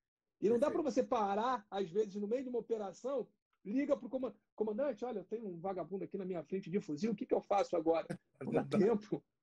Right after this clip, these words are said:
Speaker 1: não dá tempo. É,
Speaker 2: É.
Speaker 1: são segundos que vão decidir a liberdade, a saúde física ou a vida dele.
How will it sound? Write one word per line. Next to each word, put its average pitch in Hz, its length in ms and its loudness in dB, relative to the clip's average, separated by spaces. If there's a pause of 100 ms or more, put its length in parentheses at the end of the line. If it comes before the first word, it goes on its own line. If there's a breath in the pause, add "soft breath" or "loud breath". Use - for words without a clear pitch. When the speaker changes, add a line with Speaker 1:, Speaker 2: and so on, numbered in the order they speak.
(120)
Speaker 1:
não 277 120 2
dá 143 180 2
tempo. - 460 -6 (360 loud breath)
É, - 80 4
Speaker 2:
É. 202 40 4
Speaker 1:
são 277 160 2
segundos 302 640 4
que 262 100 -2
vão 262 160 2
decidir 233 600 -4 (520)
a 226 100 2
liberdade, 233 800 2 (300)
a 185 100 -6
saúde 220 340 -2
física 254 580 -4
ou 220 140 4
a 208 60 -4
vida 202 300 -2
dele. 185 300 -2